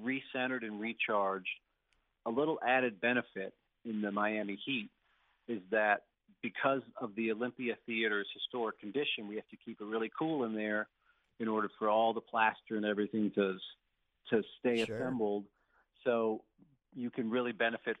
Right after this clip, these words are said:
Speaker 1: from some wonderful A C as well to ex-, escape the heat and immerse yourself in this incredible new format of digital art.
Speaker 2: Van Gogh now,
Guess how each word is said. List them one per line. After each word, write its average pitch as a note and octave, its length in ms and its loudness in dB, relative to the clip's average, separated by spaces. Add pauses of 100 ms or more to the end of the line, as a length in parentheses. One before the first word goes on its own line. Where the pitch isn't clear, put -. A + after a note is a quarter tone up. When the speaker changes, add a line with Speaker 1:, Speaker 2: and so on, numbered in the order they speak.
Speaker 1:
from A2 200 -6
some G#2 200 -4
wonderful A2 720 0 (480)
A B2 180 0 (140)
C A2+ 420 0
as A2+ 140 0
well G#2 560 4
to G#2+ 80 -6
ex-, - 520 -14
escape A#2+ 340 -2
the A2 80 -4
heat A2+ 320 -4 (500)
and C3 360 4
immerse A2+ 340 0 (100)
yourself F#2+ 480 -2 (480)
in A2 180 0
this G2+ 120 0 (100)
incredible G#2 920 0
new A2 320 2 (120)
format G2 560 2
of F#2+ 160 -6
digital F#2+ 360 -2
art. - 200 -4 (280)
Speaker 2:
Van B3+ 420 4
Gogh C4 260 4
now, B3+ 580 2